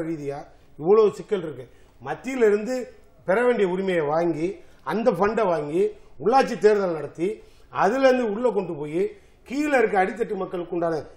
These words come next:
வேலையை பார்க்கறதா உனக்கு அரசாங்கத்தை கொடுத்தோம். இப்போ உம்மை யாரு மோடி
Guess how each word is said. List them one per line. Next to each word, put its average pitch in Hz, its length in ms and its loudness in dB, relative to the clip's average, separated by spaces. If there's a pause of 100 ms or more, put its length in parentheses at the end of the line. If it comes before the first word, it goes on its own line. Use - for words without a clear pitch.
(220)
வேலையை 254 320 6
பார்க்கறதா 190 380 -2
உனக்கு 190 220 -2
அரசாங்கத்தை 220 380 -4
கொடுத்தோம். 131 320 -16 (500)
இப்போ 220 140 0 (120)
உம்மை 196 260 2
யாரு 226 220 10 (400)
மோடி 262 220 4